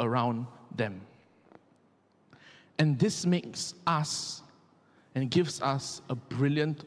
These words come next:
opportunity to disciple. Because the thing is that the answer to the questions that this generation is searching for,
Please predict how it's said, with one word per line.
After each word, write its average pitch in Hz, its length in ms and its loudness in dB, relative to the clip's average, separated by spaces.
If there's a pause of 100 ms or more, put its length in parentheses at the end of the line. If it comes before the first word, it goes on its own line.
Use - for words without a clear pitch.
opportunity 117 840 -4 (420)
to - 80 0
disciple. 101 640 -4 (1900)
Because 185 280 2
the 170 100 0
thing 220 260 2
is 196 260 2
that 143 120 0
the 151 160 -2
answer 185 340 2
to 165 120 2
the 135 140 0
questions 180 580 2
that - 480 -4
this 170 200 4
generation 160 600 4
is 127 140 0
searching 156 380 2
for, 165 360 0